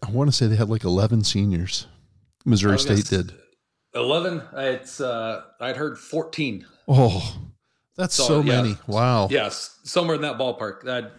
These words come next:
Speaker 2: and I don't know, maybe it was you I heard fourteen from.
Speaker 1: Yeah, it probably
Speaker 2: Oh,
Speaker 1: was.
Speaker 2: yeah,
Speaker 1: Probably
Speaker 2: yeah,
Speaker 1: was.
Speaker 2: I don't remember.
Speaker 1: They had a lot. They had double digits. Let's leave it at double
Speaker 2: Yeah,
Speaker 1: digits.
Speaker 2: yeah, that's a lot.
Speaker 1: That's a lot of seniors. And, uh, boy, full crowds up there at Missouri State both nights.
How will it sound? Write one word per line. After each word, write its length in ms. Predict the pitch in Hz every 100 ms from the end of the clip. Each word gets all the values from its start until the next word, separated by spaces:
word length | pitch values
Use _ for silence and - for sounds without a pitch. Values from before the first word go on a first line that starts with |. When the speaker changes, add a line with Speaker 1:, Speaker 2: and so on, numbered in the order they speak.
| -
Speaker 2:
and 100 | 131
I 60 |
don't 140 | 151 131
know, 180 | 135 123
maybe 220 | 190 175
it 20 |
was 100 | 110
you 140 | 147
I 40 | 110
heard 200 | 107 -
fourteen 400 | 107 - 104 98 -
from. 200 | 98 -
Speaker 1:
Yeah, 280 | 113 165 175
it 100 | 131
probably 220 | 143 165
Speaker 2:
Oh, 40 |
Speaker 1:
was. 300 | 160 151 113
Speaker 2:
yeah, 220 | 131 123 -
Speaker 1:
Probably 240 | 123 113
Speaker 2:
yeah, 200 | 131 131
Speaker 1:
was. 80 | 156
Speaker 2:
I 40 | 160
don't 140 | 156
remember. 460 | 139 127 110 - -
Speaker 1:
They 60 | 135
had 100 | 143
a 40 |
lot. 200 | 120 85
They 60 | 139
had 120 | 135
double 200 | 135 131
digits. 420 | 110 92 82 -
Let's 220 | 147 -
leave 120 | 131
it 60 | 113
at 100 | 104
double 160 | 107 104
Speaker 2:
Yeah, 60 | 98
Speaker 1:
digits. 360 | 87 113 -
Speaker 2:
yeah, 180 | 123 104 -
that's 200 | 117 117
a 40 | 131
lot. 320 | 117 104 - _ _ -
Speaker 1:
That's 180 | 131 -
a 80 | 104
lot 460 | 113 135 143 139
of 80 | 131
seniors. 680 | - 135 120 117 120 113 143
And, 380 | 101 113 110
uh, 240 | 107 104 104
boy, 220 | 139 135
full 280 | - 147 156
crowds 400 | 165 147 151 147
up 100 | 143
there 140 | 147
at 80 | 139
Missouri 320 | 127 143 139
State 400 | - 123 120 123
both 240 | 127 143 123
nights. 540 | 110 117 - -